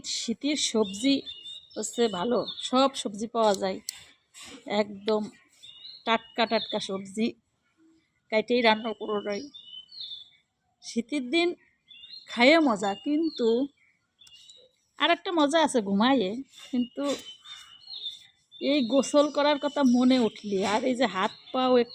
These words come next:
করে ডলাই মলাই করতে হবি, মানে শহরে থাকলে তো একটু হাত পাও সুন্দর থাকে, আর গ্রামে আসলেই যে মাটির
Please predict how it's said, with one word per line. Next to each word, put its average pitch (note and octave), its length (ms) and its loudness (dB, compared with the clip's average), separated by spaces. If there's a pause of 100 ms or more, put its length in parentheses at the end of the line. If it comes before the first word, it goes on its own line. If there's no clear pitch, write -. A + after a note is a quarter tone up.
করে B3+ 160 2 (120)
ডলাই A#3 400 4
মলাই A3+ 240 0 (100)
করতে B3 380 -8
হবি, A#3+ 240 2 (840)
মানে A#3 140 2 (140)
শহরে B3+ 360 6 (100)
থাকলে C4 340 0
তো - 120 0
একটু B3+ 240 -4
হাত G#3+ 180 -2
পাও B3+ 140 0 (120)
সুন্দর G#3+ 340 2 (100)
থাকে, G#3+ 280 -2
আর G3+ 60 0 (120)
গ্রামে B3 380 4 (100)
আসলেই A3+ 380 2 (800)
যে G#3+ 80 -2 (100)
মাটির B3 300 2